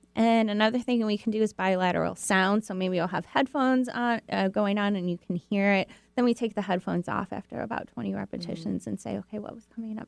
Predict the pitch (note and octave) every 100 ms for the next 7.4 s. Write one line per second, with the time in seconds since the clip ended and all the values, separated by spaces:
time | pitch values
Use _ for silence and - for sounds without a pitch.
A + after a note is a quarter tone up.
0 | - A3 A3 G3 G3 D#3+ D#3+ - - -
1 | G#3+ G#3 G#3 A3+ A3 A3+ A3 G#3 G#3 G3
2 | - F#3+ F3+ - F3+ - F#3 F3+ - A#3
3 | A3+ A#3 A3 - F#3+ - F#3 F#3+ - -
4 | _ - F3+ - E3+ F3+ D4 D#4 - D#4
5 | D4 D4 D4 D4 - F#3+ G3 F#3+ F3+ _
6 | C4+ B3+ B3 B3 A#3 - A#3+ A#3 A3 A3
7 | - - G3 F#3+